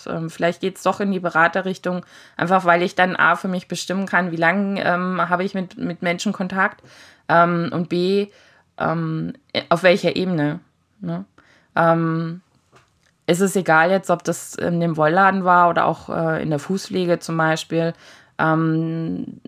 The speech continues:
gut, in der Fußpflege jetzt nicht so, da hatte ich auch immer nur einen Kunden. Ja, manchmal war dann auch ein Ehepaar da oder so, also da waren's dann auch mehr auf engem Raum. Ähm, das sind aber so Sachen, wo, äh, ich für mich ganz genau weiß,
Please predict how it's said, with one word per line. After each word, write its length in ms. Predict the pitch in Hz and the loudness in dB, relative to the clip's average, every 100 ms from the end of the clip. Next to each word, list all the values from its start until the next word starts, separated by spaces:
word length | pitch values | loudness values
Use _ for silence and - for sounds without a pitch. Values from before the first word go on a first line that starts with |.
| - | -8
gut, 160 | 165 170 | -4 0
in 80 | 165 | 0
der 80 | 147 | 0
Fußpflege 380 | 165 160 165 | -2 -4 -2
jetzt 160 | 156 156 | -2 -2
nicht 160 | 156 160 | -6 -4
so, 100 | 151 | 0
da 100 | 151 | 0
hatte 160 | 151 | -2
ich 120 | 160 | 0
auch 120 | 147 147 | 0 0
immer 120 | 156 | -2
nur 120 | 151 | 0
einen 200 | 139 147 | 0 -2
Kunden. 500 | - 185 - 160 156 - | -4 -6 -4 -6 -6 -4
Ja, 140 | - 175 | 0 2
manchmal 380 | 170 180 170 160 | 2 0 2 4
war 120 | 160 | 4
dann 160 | 160 | 2
auch 120 | 143 143 | 0 -2
ein 80 | |
Ehepaar 400 | - 190 180 165 | -2 -4 -2 -4
da 260 | 165 156 156 | 0 2 2
oder 180 | 156 151 | 0 -2
so, 180 | 151 151 | -2 -4
also 200 | 156 156 | -4 -4
da 160 | 156 | -2
waren's 180 | 156 151 | -2 -2
dann 140 | - 151 | -4 -4
auch 160 | 147 | -4
mehr 300 | - 175 175 | -4 -4 -2
auf 80 | 170 | -2
engem 240 | - 165 160 | -4 -4 -4
Raum. 400 | 156 151 151 160 _ _ _ - - _ _ | -2 -2 -4 -8 _ _ _ -20 -20 _ _
Ähm, 580 | 165 165 165 165 165 165 _ _ _ _ _ - - | 4 4 4 2 0 -4 _ _ _ _ _ -20 -4
das 160 | 190 175 | -2 0
sind 160 | 190 | 4
aber 220 | 170 170 | 4 4
so 100 | 175 | 2
Sachen, 500 | 175 170 175 196 196 196 - - _ | 2 2 2 0 -2 -4 -12 -20 _
wo, 500 | - 170 180 175 175 - | -6 -2 0 0 0 0
äh, 600 | 165 160 160 156 160 - | 2 2 2 -2 -4 -6
ich 180 | - 165 | -6 -4
für 120 | - | -2
mich 200 | 190 190 | -2 -2
ganz 220 | - 175 - | 0 -2 -2
genau 300 | 190 175 170 | 0 0 2
weiß, 520 | 156 160 190 202 | 4 4 0 -4